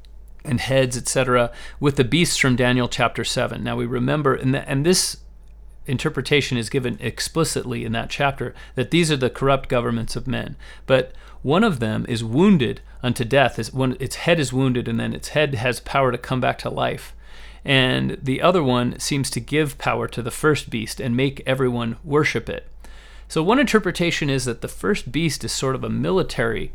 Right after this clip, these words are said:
aspect to the corruptness of men, and, or, or the force, violence, et cetera. And the other one is untruth, lying, uh, all means of coercion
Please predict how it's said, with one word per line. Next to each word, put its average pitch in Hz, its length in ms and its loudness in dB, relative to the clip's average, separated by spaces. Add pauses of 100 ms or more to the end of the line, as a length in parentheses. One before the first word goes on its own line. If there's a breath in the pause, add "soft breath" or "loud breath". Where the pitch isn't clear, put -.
(960 soft breath)
aspect - 640 2 (300 soft breath)
to 139 140 0
the 120 280 0
corruptness 135 680 0
of 127 200 -6
men, 123 320 -4 (340 loud breath)
and, 123 300 0
or, 131 180 4
or 143 180 4
the 131 100 0
force, - 680 2 (140)
violence, 131 720 4
et 127 120 -4
cetera. 127 480 0 (640 loud breath)
And 131 360 2
the 135 200 2
other 175 200 6
one 147 220 4
is 127 420 2
untruth, 151 540 2
lying, 131 680 0 (300 soft breath)
uh, 120 340 2 (100)
all 156 220 6
means 151 380 2
of 131 140 -4
coercion 135 800 0